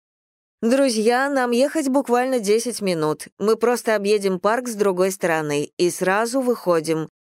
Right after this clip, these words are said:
Не забывайте свои наушники, проверьте, включены ли.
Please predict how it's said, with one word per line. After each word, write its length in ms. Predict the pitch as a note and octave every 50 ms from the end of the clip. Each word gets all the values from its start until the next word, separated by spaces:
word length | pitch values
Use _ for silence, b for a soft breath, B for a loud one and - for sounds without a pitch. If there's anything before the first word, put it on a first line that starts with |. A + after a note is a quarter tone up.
| _ _ -
Не 140 | B3 B3+ A#3
забывайте 480 | B3+ B3 C4 C4 C#4 D4+ D#4+ D4 D4
свои 260 | - - A#3+ A#3+ A#3
наушники, 640 | A3 G3+ F#3+ F3+ E3+ E3 - - - D#3+ D3+ F3+ E3+
проверьте, 560 | - G3 G3+ G#3 G#3+ B3 C4 C4 - - A#3
включены 640 | G#3 - - A#3 A#3 A3+ - - A#3+ G#3+ F#3+ E3 D3+
ли. 240 | D3 D3 C#3+ C#3+